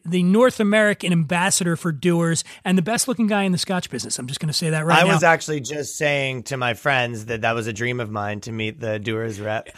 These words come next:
Speaker 1: And all of those
Speaker 2: <laughs>
Speaker 1: questions, all those years,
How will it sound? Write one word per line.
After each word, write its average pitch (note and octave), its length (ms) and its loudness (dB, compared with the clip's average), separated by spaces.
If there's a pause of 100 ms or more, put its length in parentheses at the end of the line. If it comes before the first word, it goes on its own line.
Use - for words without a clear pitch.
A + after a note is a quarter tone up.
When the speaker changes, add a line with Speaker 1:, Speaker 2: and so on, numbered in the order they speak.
Speaker 1:
And F3+ 220 2 (180)
all A3+ 260 6
of A3+ 120 2
those A#3+ 220 4
Speaker 2:
<laughs> - 0 -
Speaker 1:
questions, - 380 2 (340)
all B3 280 4
those D#4 280 2
years, A#3+ 460 0